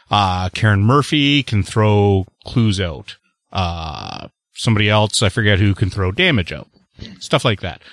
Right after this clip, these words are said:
So there's little advantages other than replenishing your fate pool. If you play a card for fate,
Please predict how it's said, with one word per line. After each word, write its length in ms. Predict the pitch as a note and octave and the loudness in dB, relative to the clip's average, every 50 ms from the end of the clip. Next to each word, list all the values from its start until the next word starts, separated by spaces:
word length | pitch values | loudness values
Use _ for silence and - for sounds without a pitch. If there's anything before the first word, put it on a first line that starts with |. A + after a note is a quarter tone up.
| - - | -14 -6
So 180 | - - D#3+ D3 | -2 0 0 2
there's 200 | B2+ C3+ B2 B2 | 2 2 2 2
little 200 | D#3+ F#3 F#3+ F3+ | 2 2 2 2
advantages 800 | D#3+ C#3 C#3 C#3+ C#3 C3+ C3 B2 C3+ C3 B2 A#2 A2 A#2 - - _ _ _ _ _ _ _ _ _ - | 2 2 2 2 2 2 0 0 0 2 2 2 0 -2 -4 -10 _ _ _ _ _ _ _ _ _ -2
other 240 | - B2 B2 B2 A#2+ | 0 2 4 4 4
than 460 | G#2+ A2+ A2 G#2+ G#2 G#2 G#2 G#2 G2 G2 - _ - | 4 2 2 2 2 2 2 0 -2 -4 -6 _ -4
replenishing 540 | C3+ G#2+ - - A2 G2+ G2 - - G#2+ | -2 -2 0 0 0 0 0 -2 -2 -6
your 80 | F#2 F2 | -6 -6
fate 260 | - - F#2 F2 - | -6 -8 -10 -12 -12
pool. 240 | - - - - _ _ _ _ _ _ _ _ _ _ _ _ _ _ _ _ _ _ - | -18 -20 -20 -20 _ _ _ _ _ _ _ _ _ _ _ _ _ _ _ _ _ _ -6
If 160 | - B2+ - | -4 -4 -2
you 80 | B2+ G#2+ | -2 -4
play 220 | - - G#3 B3 | 0 2 2 2
a 60 | B3+ | 2
card 260 | - - D3+ B2 G#2+ - | 2 2 2 2 2 2
for 120 | - G2+ | 0 -2
fate, 400 | - - G#2+ F2 F#2 A2 - - | -2 -2 -4 -4 -4 -6 -8 -10